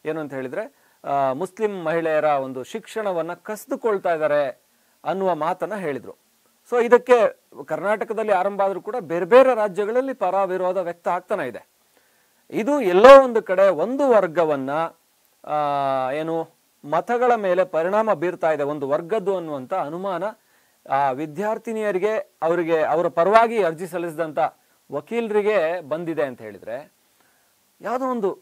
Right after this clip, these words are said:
ರಾಜಕೀಯ, ಆ, ಪ್ರೇರಿತವಾದಂಥ, ಆ, ಇದು ಏನು ಅರ್ಜಿ ಅಂತ ಅನ್ಸುತ್ತೆ. ಅಂದ್ರೆ ಈ ಥರದ ಮನವಿಗಳು ನೋಡಿದಾಗ ಯಾಕೆ ಫೆಬ್ರವರಿ ಇಪ್ಪತ್ತೆಂಟರವರೆಗೂ ವಿಚಾರಣೆ ಮಾಡಬೇಡಿ ಅಂತ ಹೇಳ್ತಾ ಇದ್ದಾರೆ? ಅವರೇ ಹೇಳ್ತಾ ಇದ್ದಾರೆ ಇದು,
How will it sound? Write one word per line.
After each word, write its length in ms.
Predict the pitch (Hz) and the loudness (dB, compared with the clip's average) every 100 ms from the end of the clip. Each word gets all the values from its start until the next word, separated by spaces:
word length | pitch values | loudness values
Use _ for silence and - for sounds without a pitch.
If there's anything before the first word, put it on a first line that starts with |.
| - | -10
ರಾಜಕೀಯ, 480 | 156 185 175 202 175 139 - _ _ _ - | -10 -10 -6 -2 -2 -2 -10 _ _ _ -12
ಆ, 140 | 139 | -12
ಪ್ರೇರಿತವಾದಂಥ, 840 | 135 180 208 - 180 165 151 147 185 196 - _ _ _ | -4 0 0 0 2 2 0 -4 -6 -6 -12 _ _ _
ಆ, 220 | 143 139 139 | -6 -2 -2
ಇದು 380 | 135 139 127 | 0 0 0
ಏನು 280 | 127 135 135 127 _ _ _ _ 131 135 | -2 -2 -6 -8 _ _ _ _ -8 -8
ಅರ್ಜಿ 300 | 135 170 175 | -8 -6 -6
ಅಂತ 140 | 135 | -4
ಅನ್ಸುತ್ತೆ. 420 | 127 143 143 120 | -6 -6 -10 -8
ಅಂದ್ರೆ 400 | 127 170 143 165 _ _ | -6 -4 -4 -6 _ _
ಈ 80 | 151 | -10
ಥರದ 240 | 175 160 | -6 -4
ಮನವಿಗಳು 500 | 143 139 202 226 196 | -4 -4 -2 -2 -2
ನೋಡಿದಾಗ 380 | 143 143 120 92 117 208 _ _ - | -2 -4 -4 -8 -10 -14 _ _ -6
ಯಾಕೆ 320 | 226 277 247 | -4 -4 -6
ಫೆಬ್ರವರಿ 380 | 208 190 208 190 | -6 -2 0 0
ಇಪ್ಪತ್ತೆಂಟರವರೆಗೂ 800 | 185 202 196 185 180 180 170 165 | 0 -4 -4 -8 -4 -4 -4 -6
ವಿಚಾರಣೆ 380 | 147 165 160 | -2 -2 0
ಮಾಡಬೇಡಿ 380 | 143 139 135 135 | -2 -4 -4 -6
ಅಂತ 120 | 127 | -8
ಹೇಳ್ತಾ 240 | 131 117 117 | -10 -8 -8
ಇದ್ದಾರೆ? 160 | 113 | -6
ಅವರೇ 240 | 110 151 208 | -6 -4 -2
ಹೇಳ್ತಾ 280 | 208 196 202 | -4 0 0
ಇದ್ದಾರೆ 240 | 220 240 | 0 -2
ಇದು, 140 | 220 | -2